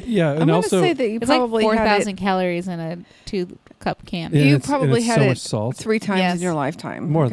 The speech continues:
Speaker 2: Because it,
Speaker 1: that.
Speaker 2: no.
Speaker 1: I ate it when I was a teenager quite a bit.
Speaker 2: Mm,
Speaker 1: And also,
Speaker 2: not around
Speaker 1: um,
Speaker 2: my house,
Speaker 1: I
Speaker 2: you
Speaker 1: ate
Speaker 2: didn't.
Speaker 1: it.
Speaker 3: You would
Speaker 1: Yes,
Speaker 3: buy
Speaker 1: I did.
Speaker 3: it.
Speaker 1: What do you think I lived in someone else's house? I did
Speaker 2: Mm-hmm.
Speaker 1: too. And also, uh,
Speaker 3: Mm-hmm.
Speaker 1: used to
Speaker 3: Mom's
Speaker 1: eat it
Speaker 3: just doing this thing now where she goes, "Mm, mm,
Speaker 1: Mm.
Speaker 3: mm, mm."
Speaker 1: We used to eat it camping, and we don't anymore. We don't eat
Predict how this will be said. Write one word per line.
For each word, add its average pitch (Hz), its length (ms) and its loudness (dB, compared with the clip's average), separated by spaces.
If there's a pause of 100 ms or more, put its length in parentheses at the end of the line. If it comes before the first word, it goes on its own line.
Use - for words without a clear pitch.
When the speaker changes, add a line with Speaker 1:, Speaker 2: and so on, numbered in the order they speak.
Speaker 2:
Because 98 60 -8
it, 98 40 -4
Speaker 1:
that. 95 180 -4
Speaker 2:
no. 180 240 -6 (160)
Speaker 1:
I 139 100 -2
ate 156 180 0
it - 160 -6
when 127 100 -4
I 110 40 -2
was 101 80 -4
a 98 40 -8
teenager 101 420 -6
quite 98 220 -6
a 92 60 -6
bit. 98 180 -6 (500)
Speaker 2:
Mm, 107 200 -10
Speaker 1:
And 123 80 2
also, 143 420 0
Speaker 2:
not 120 200 -2
around 202 140 0
Speaker 1:
um, 202 60 -6
Speaker 2:
my 202 100 -4
house, 170 220 -6
Speaker 1:
I 123 80 0
Speaker 2:
you 147 60 0
Speaker 1:
ate 160 160 2
Speaker 2:
didn't. 147 160 -4
Speaker 1:
it. - 100 -20
Speaker 3:
You 269 180 0
would 320 120 2
Speaker 1:
Yes, 175 80 0
Speaker 3:
buy 226 80 0
Speaker 1:
I 285 80 2
did. 269 100 0
Speaker 3:
it. 156 80 0
Speaker 1:
What 180 60 2
do - 20 0
you 180 60 0
think 185 120 -2
I 170 60 0
lived 143 320 -2
in - 180 -10
someone 127 240 -4
else's 139 220 -4
house? 151 400 -6 (120)
I - 100 -2
did 220 160 2
Speaker 2:
Mm-hmm. - 20 0
Speaker 1:
too. 139 300 -4 (720)
And 143 160 0
also, 131 540 -2
uh, 113 380 -2
Speaker 3:
Mm-hmm. 277 260 -6
Speaker 1:
used 156 120 -2
to 226 40 4
Speaker 3:
Mom's - 140 4
Speaker 1:
eat 254 60 -4
it - 20 -2
Speaker 3:
just 269 120 -6
doing 214 160 -2
this 202 140 -4
thing 190 140 -6
now 190 100 -2
where 190 60 0
she 185 120 -6
goes, 185 120 -6
"Mm, 196 380 -10
mm, 233 200 -14
Speaker 1:
Mm. 135 320 -2
Speaker 3:
mm, 208 440 -8
mm." 247 420 -18
Speaker 1:
We 143 80 2
used 190 140 -2
to 202 100 0
eat 139 100 -2
it 139 100 -8
camping, 127 360 -4
and 104 80 -4
we 101 80 -4
don't 104 180 -4
anymore. 92 280 -6
We 95 80 -4
don't 98 120 -4
eat 101 140 -8